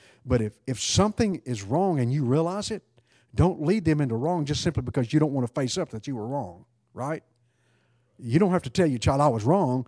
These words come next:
but you know what? The best things you can ever tell your child? "I was wrong. Now here's the right answer. Now we both know together." That's where God's leading the church right now.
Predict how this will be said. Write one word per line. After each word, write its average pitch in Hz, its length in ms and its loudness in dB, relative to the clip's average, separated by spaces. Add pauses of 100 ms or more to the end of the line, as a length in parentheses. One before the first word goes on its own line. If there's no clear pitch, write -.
(180)
but 113 160 -6
you 131 60 4
know 143 60 6
what? 151 180 0
The 113 60 -4
best 139 220 0
things 135 160 -2
you 127 60 -12
can 131 140 -2
ever 127 120 -2
tell 135 160 -2
your 143 120 -4
child? 160 340 -8 (580)
"I 127 140 -2
was 123 160 0
wrong. 120 380 -2
Now 110 80 -6
here's 117 240 -4
the 107 80 -12
right 139 220 -6
answer. 110 340 -10 (200)
Now 120 200 -6
we 113 100 -8
both 120 260 -6
know 117 120 -6
together." 98 480 -12 (880)
That's 117 180 -8
where 135 120 -4
God's 123 240 -2
leading 127 160 -2
the 107 80 -6
church 147 260 -6
right 92 160 -12
now. 92 220 -18